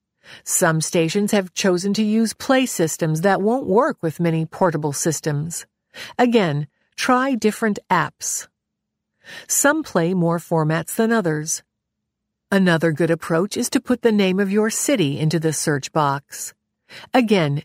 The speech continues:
you will find variation from program to program. I found stations I had no idea existed till I put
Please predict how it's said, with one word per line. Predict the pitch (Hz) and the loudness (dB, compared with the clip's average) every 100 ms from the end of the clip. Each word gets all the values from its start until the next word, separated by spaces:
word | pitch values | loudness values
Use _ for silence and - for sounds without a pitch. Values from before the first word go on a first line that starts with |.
| _ | _
you | 196 233 | 2 2
will | 247 262 | 2 0
find | - 190 165 165 | 0 0 0 0
variation | 165 180 202 220 190 165 160 156 | 2 2 2 2 2 0 -2 -2
from | 160 202 | -2 -2
program | - 160 156 147 147 | 0 -2 0 -2 -2
to | 165 | -4
program. | - 170 147 151 139 143 143 - _ _ _ _ _ - - | -2 0 0 -2 -2 -4 -8 -12 _ _ _ _ _ -20 -2
I | 196 214 | 2 2
found | 254 165 156 151 | 2 0 0 -4
stations | - 151 180 175 | -2 -2 -2 0
I | 175 | 0
had | 175 175 | 0 0
no | 160 185 220 156 | 2 2 2 2
idea | 156 151 160 - | 0 -2 -2 -2
existed | 165 160 254 - 147 147 - | -2 -2 -2 0 -2 -4 -4
till | 202 180 | 0 0
I | 160 | -2
put | - 175 | -2 -4